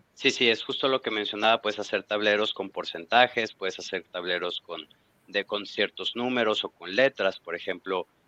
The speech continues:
si necesito saber, este, un nombre, que no tengo el nombre de la persona, puedo empezar,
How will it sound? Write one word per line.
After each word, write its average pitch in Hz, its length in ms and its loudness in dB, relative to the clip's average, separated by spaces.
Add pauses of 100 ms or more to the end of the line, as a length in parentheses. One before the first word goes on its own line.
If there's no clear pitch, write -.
si - 180 -6
necesito 107 760 2
saber, 95 480 0 (220)
este, 76 560 -10
un 90 200 -10
nombre, 113 440 0
que 80 160 -14
no 85 220 -8
tengo 90 360 -8
el 90 100 -8
nombre 95 380 -4
de 85 140 -12
la - 120 0
persona, 147 480 -2 (480)
puedo 98 200 0
empezar, 95 500 0